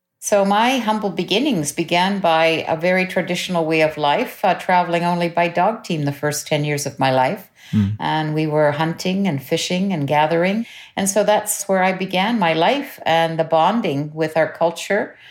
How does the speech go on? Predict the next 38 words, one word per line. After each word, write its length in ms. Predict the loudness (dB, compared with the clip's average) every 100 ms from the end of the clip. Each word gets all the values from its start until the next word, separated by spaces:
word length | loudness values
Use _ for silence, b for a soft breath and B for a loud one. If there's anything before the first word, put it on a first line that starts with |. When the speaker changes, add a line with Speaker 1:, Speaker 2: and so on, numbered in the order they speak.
| B B _
Speaker 1:
and 460 | 0 2 2 0 0
with 260 | -2 -4
the 140 | -4 0
land 480 | 4 2 2 -2
and 180 | -4 -4
the 100 | -6
sky 520 | -6 -2 0 2 2
and 260 | 0 -2 -2
the 60 | -2
waters 800 | 0 2 2 2 0 -4 -10 B B B -4
all 280 | 0 0 0
started 540 | -2 0 2 0 0
very 320 | 0 2 2
young. 440 | 2 0 0 -6 -10 -8
And, 420 | -4 -2 -2 -4 -2
uh, 380 | 0 0 -2 -6 B B -4
that 220 | -4 -2
connection 580 | -2 -2 -2 -2 -4 -4
to 300 | -2 0 2
our 220 | 2 2
way 120 | 2
of 160 | 0 0
life 440 | -2 0 -4 -8 -8
was 200 | -6 -2
bonded 600 | 2 2 2 -2 -4 -2
very 300 | 0 2 0
early. 440 | 0 -2 -4 -8 -14 _ _
Speaker 2:
It's 180 | -4 0
that 340 | 0 -2 -2
bond 500 | 0 2 2 0 -6 -8
Sila 320 | -2 0 0
talks 360 | 0 -2 0 -2
about 320 | -4 -4 -2
that's 140 | -4
propelled 520 | -6 -8 -6 -2 -2 0
her 100 | 0
life's 320 | 0 -4 -4
work. 400 | -2 -4 -6